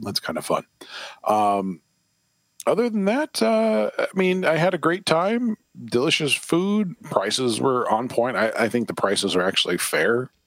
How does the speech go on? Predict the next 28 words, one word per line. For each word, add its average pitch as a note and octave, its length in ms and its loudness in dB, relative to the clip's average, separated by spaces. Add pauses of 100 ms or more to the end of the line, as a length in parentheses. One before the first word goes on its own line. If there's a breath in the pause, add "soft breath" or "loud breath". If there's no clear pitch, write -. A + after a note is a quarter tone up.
(120)
for G#2+ 480 0
e-, G#2+ 160 -8 (380)
actually, F#2+ 340 2 (520 loud breath)
not A#2+ 100 2
even F#2 180 -4
fair, G2 420 0 (140)
probably - 280 0
a C#2 40 -6
bargain E2+ 460 0
for D2+ 180 0
where D#2 180 0
we're D2+ 120 0
at C#2 160 2
right D#2 160 -2
now D2 140 0
with B1 100 -2
food - 280 -2
costs. - 380 0
I, E3+ 60 0
I A#2+ 220 2
was, G2 400 -2
wasn't A2 260 0
mad G2+ 220 0
at F2 100 0
it D#2+ 140 -2
at - 80 0
all. G2+ 280 0 (600 loud breath)
Um, F#2+ 720 0